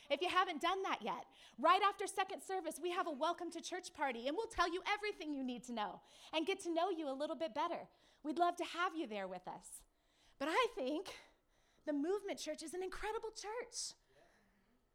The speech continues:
I'm a little biased, I know. We're not a perfect church by any means. Do you know why? Because you're here.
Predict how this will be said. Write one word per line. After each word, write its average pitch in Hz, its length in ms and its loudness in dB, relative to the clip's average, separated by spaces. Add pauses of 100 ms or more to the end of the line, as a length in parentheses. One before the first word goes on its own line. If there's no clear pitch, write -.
(240)
I'm 359 140 4
a 349 40 4
little 370 220 0
biased, 330 480 -2
I 285 100 -2
know. 285 340 0 (1080)
We're 320 100 -4
not 427 180 6
a - 40 4
perfect - 560 -2
church - 440 -6 (680)
by 277 100 4 (100)
any 370 220 -4
means. 208 360 -8 (100)
Do 269 80 -8
you 262 80 -4
know 254 100 0
why? 247 300 2 (1200)
Because 285 280 -6
you're 226 160 -2
here. 196 280 -10